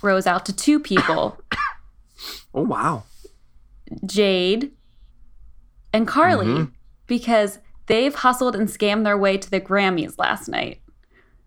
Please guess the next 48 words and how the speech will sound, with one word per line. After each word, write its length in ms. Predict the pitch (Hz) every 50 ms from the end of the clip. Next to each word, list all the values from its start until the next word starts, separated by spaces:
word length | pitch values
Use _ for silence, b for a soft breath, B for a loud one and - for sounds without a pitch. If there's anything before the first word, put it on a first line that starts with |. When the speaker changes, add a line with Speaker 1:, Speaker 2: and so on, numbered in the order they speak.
| _ _ - _ _ _ _ - - -
Speaker 2:
I've 140 | - 175 165
got, 220 | - 170 135 127 -
God, 200 | - 185 202 196
I 80 | 165
did 300 | 139 127 - 233 247 -
see 220 | - - - 131 113
that, 340 | 98 104 - - - - -
Speaker 1:
I 80 | 240 254
mean, 160 | 269 277 285
Speaker 2:
which 80 | -
Speaker 1:
I 160 | - 262 302 359
Speaker 2:
is 80 | 349
Speaker 1:
thought 280 | - 320 294 285 262 -
Speaker 2:
crazy. 400 | 196 180 147 113 107 92 87 104 104
Speaker 1:
the 160 | 220 240 240
original 460 | 226 214 233 233 226 233 240 233 220
Lauren 300 | 214 208 208 208 202 196
B 160 | 175 202 196 190
was 180 | 190 180 185
gonna 180 | - 185 180 175
get 260 | 160 180 175 180 -
there 120 | 185 180
with 180 | 180 180 180 -
Chris 240 | - - 190 185 - 190
Lane. 320 | 185 180 175 170 170 180
She's 340 | - - - 254 262 262 262
playing 380 | - - 254 226 214 208 196
the 80 | 185 180
long 320 | 180 175 175 175 185 185
game, 240 | 180 180 180 175 175
but 180 | 170 185 - -
these 240 | 214 214 220 214 220
gals, 560 | - 214 208 196 196 196 196 190 - - - - - - - - - - - - - - - - - - - - - - - - - - - - - - - -
they, 260 | - 202 196 190 180 180 - -
Speaker 2:
<sighs> 100 | - -
Speaker 1:
they 240 | 196 185 214 208
knew 100 | 208 202 196
Speaker 2:
Good 20 |
Speaker 1:
what 80 | 190 190 131
Speaker 2:
for 40 |
Speaker 1:
they 80 | 117 110
Speaker 2:
them. 80 | 104 101
Speaker 1:
were 100 | - -
doing. 440 | - 165 - - - 165 190 190 - - _ _ _ - - - - - -
Speaker 2:
Yeah, 320 | 131 117 117 131 139 120 - - - -
that 180 | - 131 147 -
was 140 | 120 - -
awesome. 360 | - 110 127 - - -